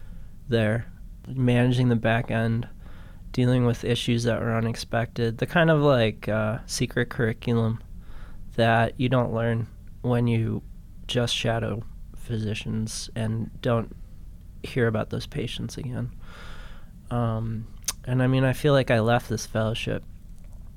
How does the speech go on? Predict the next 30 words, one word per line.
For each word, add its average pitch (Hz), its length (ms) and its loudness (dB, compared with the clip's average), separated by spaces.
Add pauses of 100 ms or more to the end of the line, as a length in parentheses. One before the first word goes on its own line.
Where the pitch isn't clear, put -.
(180)
being 127 260 4
able 120 260 4
to - 160 0
manage 110 420 2
people - 280 -6
really 110 260 -2
well. 107 300 -6 (280)
I, 135 60 4
like, 117 240 2
manage 117 420 0
the 101 80 -4
unexpected. - 720 -6 (1120)
Um, 139 500 6 (280)
I 127 120 4
think 147 180 6
we 143 100 6
have 147 180 6
a 127 40 0
great 139 400 4 (300)
depth 131 460 2
of 120 400 0 (260)
inpatient 139 560 2
care. 143 340 2 (360)
Uh, 117 340 0
we 131 120 2
have 127 160 0
a 123 60 0
really 123 320 4
a-, 113 200 2
robust, 120 760 0